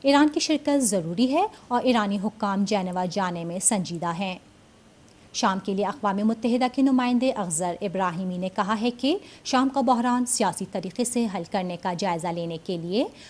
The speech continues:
ہونے والی جنیوا دو کانفرنس ممکن ہے، نومبر میں ہو اور اس میں ایران کی شرکت ضروری ہے۔ اخذر ابراہیمی نے اس conference کے انعقاد کے امکان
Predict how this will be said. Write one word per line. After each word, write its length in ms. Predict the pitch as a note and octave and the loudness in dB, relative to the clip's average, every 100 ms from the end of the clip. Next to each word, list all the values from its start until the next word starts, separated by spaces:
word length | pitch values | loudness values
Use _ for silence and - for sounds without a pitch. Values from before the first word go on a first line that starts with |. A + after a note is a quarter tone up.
| - | 0
ہونے 220 | B3+ C#4 D4+ | 6 6 6
والی 340 | C4+ C4+ C4 | 4 4 4
جنیوا 440 | A3+ F#3 F3+ F3 E3+ | 2 0 -2 -4 0
دو 140 | A#3+ | 0
کانفرنس 680 | D4+ D#4 D4+ D4+ D#4 E4 - - - | 2 2 2 2 4 4 2 -2 -2
ممکن 400 | A3 G#3+ F#3 G#3 F#3+ | 2 2 2 0 0
ہے، 180 | F#3+ F3 - - - A3+ | 0 -2 -4 -16 -4 2
نومبر 460 | A3+ A3 G#3 G#3 | 4 6 4 4
میں 120 | F#3 | 2
ہو 220 | F#3+ G#3+ - - | 2 2 0 -2
اور 200 | - G#3+ G3+ | 2 2 4
اس 220 | - - | 4 4
میں 140 | G#3 G#3+ | 0 -2
ایران 280 | A3+ G#3+ E3+ D#3+ | 0 0 -2 -6
کی 80 | E3+ | -6
شرکت 720 | - B3+ B3+ D4+ D#4 - - | 0 0 4 2 2 -6 0
ضروری 480 | A3+ C4+ F#3 E3 F3 | 2 2 0 -4 -4
ہے۔ 200 | G3 G3 G3 - - - | 0 0 -2 -10 -20 -4
اخذر 320 | B3 C4+ B3+ C#4+ | 2 4 6 4
ابراہیمی 540 | D4 C#4+ C4+ C#4 C#4+ | 4 4 4 6 6
نے 180 | C#4 C#4+ C#4 | 4 2 2
اس 180 | D4 | 2
conference 460 | - D4+ D4+ E4 D4+ | 4 4 4 2 0
کے 80 | D#4+ | 0
انعقاد 560 | C4+ B3 A3+ A3 - | 2 2 2 -2 -2
کے 80 | - | -4
امکان 500 | A#3+ B3+ A#3 A#3 G#3 | 0 0 2 -2 -2